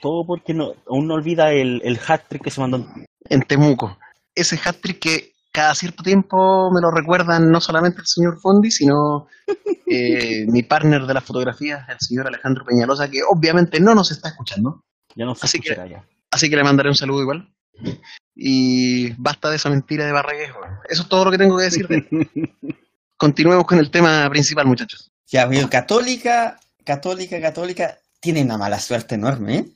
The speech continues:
Speaker 1: Sí,
Speaker 3: Estaría acariciando el título en este momento si fuese campeonato corto.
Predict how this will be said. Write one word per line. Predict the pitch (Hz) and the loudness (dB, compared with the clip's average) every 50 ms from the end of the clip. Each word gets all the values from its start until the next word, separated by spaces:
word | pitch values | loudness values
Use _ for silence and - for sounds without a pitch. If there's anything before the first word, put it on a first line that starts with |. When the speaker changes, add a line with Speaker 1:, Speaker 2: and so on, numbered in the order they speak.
| _ _ _ _ | _ _ _ _
Speaker 1:
Sí, | _ - - 104 98 98 - 202 | _ -12 -8 -8 -6 -4 -4 -4
Speaker 3:
Estaría | 135 - 156 147 147 156 165 156 - - - | -4 -2 -2 -2 0 2 2 0 0 -2 -4
acariciando | 139 139 - 151 139 120 143 135 - 165 175 196 220 220 226 226 - | -4 -4 -2 -2 0 0 0 -2 0 0 0 2 2 0 0 -2 -4
el | - 185 170 170 - | -4 -8 -8 -10 -10
título | - 247 262 262 262 277 277 269 269 - - | -6 -4 -2 -2 -2 -4 -4 -4 -4 -6 -6
en | - 247 | -4 -4
este | 247 226 226 240 | -2 -2 0 0
momento | 233 233 233 240 247 247 247 | 0 0 -2 -4 -4 -4 -6
si | 226 - 208 | -6 -4 -4
fuese | - 220 214 - | -2 -2 -2 -2
campeonato | 214 208 202 196 202 196 196 190 185 165 | -2 -2 -2 -2 0 0 0 0 -2 -2
corto. | 139 127 - - _ _ | -4 -4 -6 -8 _ _